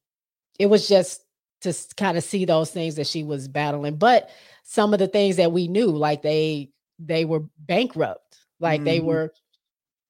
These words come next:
Speaker 1: giving all these advances and doing all this stuff. And then
Speaker 2: Yes.
Speaker 1: the companies, like, recouping and Pebbles and, and L A pretty much sucking them dry. They had a sucky, you know, album deal,
Speaker 2: And
Speaker 1: which a
Speaker 2: record
Speaker 1: lot
Speaker 2: deal,
Speaker 1: of new
Speaker 2: yeah.
Speaker 1: artists do.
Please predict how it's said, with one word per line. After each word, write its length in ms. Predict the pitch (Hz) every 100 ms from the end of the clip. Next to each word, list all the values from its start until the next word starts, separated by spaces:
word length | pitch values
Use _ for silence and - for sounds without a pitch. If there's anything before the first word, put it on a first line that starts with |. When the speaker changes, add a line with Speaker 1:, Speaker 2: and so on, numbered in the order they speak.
| 165
Speaker 1:
giving 340 | 214 214 214
all 200 | 196 196
these 200 | 190 202 170
advances 680 | 151 196 220 220 214 185
and 120 | 180 180
doing 200 | 190 185
all 140 | 175
this 160 | 170 -
stuff. 300 | 214 196 185
And 120 | 170
then 140 | 170
Speaker 2:
Yes. 20 | 165
Speaker 1:
the 60 |
companies, 540 | 156 202 190 185 175 165
like, 180 | 160 151
recouping 680 | 175 - 208 196 185 170
and 200 | 156 147 -
Pebbles 560 | - 185 175 180 180 165
and, 280 | 151 147 -
and 220 | 147 143
L 240 | 180 180 180
A 260 | 175 170 175 _ _ _ _
pretty 200 | - 196
much 200 | 185 170
sucking 320 | - 190 180 165
them 140 | 151
dry. 260 | 151 170 165
They 80 | 170
had 160 | 170
a 40 | 147
sucky, 720 | - 185 170 - 175 170 170
you 120 | 175
know, 300 | 170 156 135 -
album 460 | 165 175 170 175 170
deal, 280 | 180 175 165
Speaker 2:
And 20 |
Speaker 1:
which 180 | 139 117
a 80 | 165
Speaker 2:
record 20 |
Speaker 1:
lot 280 | 156 160 170
Speaker 2:
deal, 20 |
Speaker 1:
of 80 | 175
new 140 | 180
Speaker 2:
yeah. 0 |
Speaker 1:
artists 420 | 160 175 170 175 175
do. 360 | 175 185 190